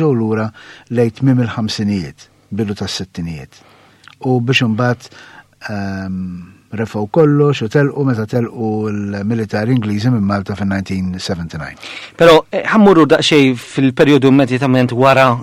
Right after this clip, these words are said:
Speaker 2: anzi mhux eżatt, eżatt immedjatament wara l-gwerra. Em, bejn l-elf disajn tminja u erbajn u l-elf disajn sitta u ħamsin.
Speaker 1: Dik
Speaker 2: Hemmhekk
Speaker 1: tgħidlek iżjed ommi kieku, għax kienet announce dak iż-żmien mal-B F B S. Qabel ma tħaltim magħhom.
Speaker 2: Però,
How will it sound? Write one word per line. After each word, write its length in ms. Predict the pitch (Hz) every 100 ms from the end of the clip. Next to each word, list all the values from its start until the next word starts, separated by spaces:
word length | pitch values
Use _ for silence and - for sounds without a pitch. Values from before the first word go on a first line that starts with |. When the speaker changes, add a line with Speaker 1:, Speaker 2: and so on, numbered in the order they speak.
| 156
Speaker 2:
anzi 240 | 131 -
mhux 220 | 135 147
eżatt, 300 | 135 123 123 120
eżatt 240 | 120 -
immedjatament 600 | 120 110 123 147 123 117
wara 220 | 123 120 120
l-gwerra. 400 | 120 113 98 95 - - - - 143
Em, 240 | 143 147
bejn 400 | 147 156 151 151
l-elf 220 | 156 131
disajn 300 | 135 151 135 127
tminja 240 | 156 139
u 80 | 127
erbajn 300 | 120 131 135
u 0 |
l-elf 240 | 131 127
disajn 380 | 143 127 127 127
sitta 320 | 120 127 - 131
u 80 |
ħamsin. 480 | 110 127 123 127 101
Speaker 1:
Dik 80 | -
Speaker 2:
Hemmhekk 400 | 170 151 185 156
Speaker 1:
tgħidlek 400 | 190 170 175 165
iżjed 300 | 160 175 170
ommi 240 | 143 117 104
kieku, 180 | 101 104
għax 160 | 131 -
kienet 240 | 139 135
announce 480 | 151 135 139 131 143
dak 160 | 131
iż-żmien 320 | 131 117 131 120
mal-B 400 | 139 - - 175
F 160 | 135
B 240 | 117 135 123
S. 240 | 98 - - - - - _ -
Qabel 240 | 131 107
ma 160 | 98 98
tħaltim 480 | 92 95 87 82
magħhom. 400 | 73 73 - 90 - _ _ - - -
Speaker 2:
Però, 160 | 175